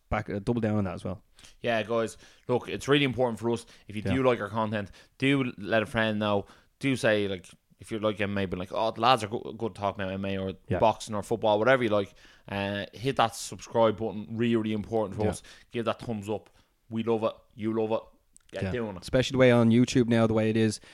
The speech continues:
Speaker 1: the algorithm is, you need, like, over two thousand subscribers in order to your videos to sort of go into the,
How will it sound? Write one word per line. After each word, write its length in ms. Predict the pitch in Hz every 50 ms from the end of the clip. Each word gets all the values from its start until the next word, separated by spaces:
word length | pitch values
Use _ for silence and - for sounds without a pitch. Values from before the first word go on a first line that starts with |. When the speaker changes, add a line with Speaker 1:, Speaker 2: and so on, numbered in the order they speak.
| - _ _ _
Speaker 1:
the 100 | - 107
algorithm 480 | 104 113 117 113 113 113 110 107 113
is, 180 | 110 110 107 -
you 40 | 110
need, 120 | 110 113 113
like, 140 | 113 107
over 220 | 101 107 107 - 110
two 260 | - - - 127 120
thousand 340 | - - 113 110 104 - 107
subscribers 600 | - - 104 - - - 104 110 110 107 113 95
in 60 | 101
order 180 | 104 107 107 107
to 180 | 98 - - 107
your 380 | 107 104 101 104 107 110 107
videos 420 | 101 104 113 110 113 117 110 101 -
to 140 | - - 107
sort 180 | 98 - 117 110
of 40 | 107
go 220 | - 110 107 110
into 320 | 113 117 110 - - 110
the, 240 | 104 104 104 101 98